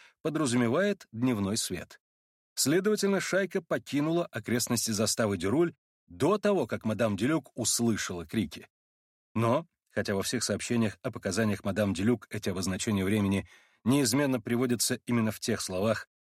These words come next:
которые я повторил сейчас в беседе с вами, пока ещё ни газеты, ни полицейские агенты не обратили внимания на грубое противоречие, которое в них содержится.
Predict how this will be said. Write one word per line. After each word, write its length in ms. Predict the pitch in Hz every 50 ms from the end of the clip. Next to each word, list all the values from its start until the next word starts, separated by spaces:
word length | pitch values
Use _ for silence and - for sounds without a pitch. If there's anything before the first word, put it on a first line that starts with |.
| _ _ -
которые 340 | - 107 - 98 90 90 92
я 60 | 87
повторил 400 | - 95 - - 90 85 90 87
сейчас 400 | - - 87 - 110 101 87 76
в 60 | 76
беседе 380 | 73 82 - - 104 85 78 78
с 100 | - -
вами, 420 | 107 165 185 170 117 95 78 - _ _ _ _ _ _ _ _ _
пока 220 | - 104 - - 196
ещё 220 | 175 165 - 190
ни 120 | 185 185
газеты, 460 | 175 156 170 165 143 147 208 208 196 180
ни 120 | 185 185
полицейские 640 | 160 170 165 160 - - 196 196 180 - - 180 170
агенты 360 | 165 160 196 190 180 - 175
не 120 | 175 185
обратили 480 | 185 170 180 143 - - - 156 127 113
внимания 580 | 107 110 117 139 175 185 180 180 175 175 156 - - - - - _ -
на 160 | 113 143 151
грубое 460 | 135 131 151 185 214 190 196 208 202
противоречие, 760 | - - 175 - - 139 127 123 123 160 180 - - 180 180 170
которое 500 | - 131 113 - - 165 170 165 156 143
в 80 | 120
них 200 | 117 120 127 120
содержится. 800 | - - 113 104 98 101 101 87 76 78 78 - - - - -